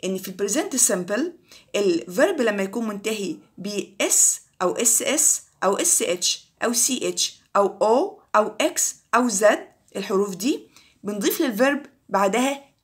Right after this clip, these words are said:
اي اس. خلاص؟ فالأداة، الفعل المساعد عندي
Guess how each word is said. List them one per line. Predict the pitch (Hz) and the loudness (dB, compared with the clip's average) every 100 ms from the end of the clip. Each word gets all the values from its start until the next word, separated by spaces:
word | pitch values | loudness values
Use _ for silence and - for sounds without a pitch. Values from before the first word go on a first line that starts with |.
| - | 2
اي | 311 - | 4 4
اس. | 185 - - - _ | 0 0 -2 -4 _
خلاص؟ | - 202 240 - - - _ _ _ _ _ _ - - | 0 2 2 2 -2 -6 _ _ _ _ _ _ -20 -10
فالأداة، | - 202 - - - - 190 208 196 190 190 277 - | 2 2 2 -10 -20 -4 0 2 2 4 4 4 4
الفعل | 208 190 - 359 | 0 2 4 6
المساعد | 262 240 269 247 208 | 4 4 4 4 6
عندي | 196 233 240 370 | 6 4 0 -4